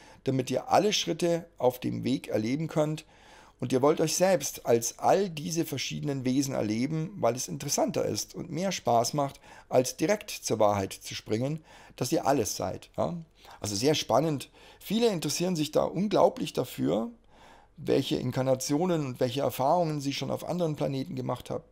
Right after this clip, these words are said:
hat, haben. So ist es, <laughs> richtig. Und, ähm, ich weiß auch, dass, ähm, die Arcturianer, ja, durch diese Gewichtung auf,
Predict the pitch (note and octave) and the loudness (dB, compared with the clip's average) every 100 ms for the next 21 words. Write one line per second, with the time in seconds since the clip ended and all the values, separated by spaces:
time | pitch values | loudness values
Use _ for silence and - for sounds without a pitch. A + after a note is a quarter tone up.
0 | _ - - C#3 C3+ - - - - B2+ | _ -16 -6 -2 -2 -4 -20 -20 2 8
1 | C#3 D#3 C#3+ - - - - - C#3 A#2+ | 8 6 -8 -14 -20 -20 -20 -4 4 6
2 | G2+ - - G#3+ F#3+ F3+ F#3+ D#3+ - - | 4 2 8 12 12 10 6 2 0 -10
3 | - G#4+ - - - - E3+ F3 F3+ E3 | -4 -4 -4 -20 -20 -8 -4 -2 -4 -4
4 | C#3+ - E3 D#3 D#3 D3+ D3 D3 C#3+ C#3+ | -8 2 8 8 8 2 2 2 2 0
5 | C#3+ C#3+ C#3+ C3+ - _ _ _ _ _ | -2 -4 -4 -6 -12 _ _ _ _ _
6 | _ _ _ _ _ _ _ - B2+ C#3 | _ _ _ _ _ _ _ 4 10 12
7 | G3+ F3 D#3+ D#3 - C#3 D3 - - - | 12 6 6 2 0 -6 -8 -10 -16 -12
8 | C3 C#3 C#3 - C#3+ B2+ C3+ G3 F#3+ E3+ | 0 2 2 0 0 6 6 6 6 4
9 | D#3+ - _ _ _ _ _ _ _ - | 2 -6 _ _ _ _ _ _ _ 0
10 | D3+ D3+ D3 C3 B2+ A#2+ E3+ - - D#3+ | 2 2 -2 -4 -2 0 -2 -4 0 2
11 | D#3 D3+ - _ _ _ _ A#2 B2 - | 2 -2 -6 _ _ _ _ 2 2 0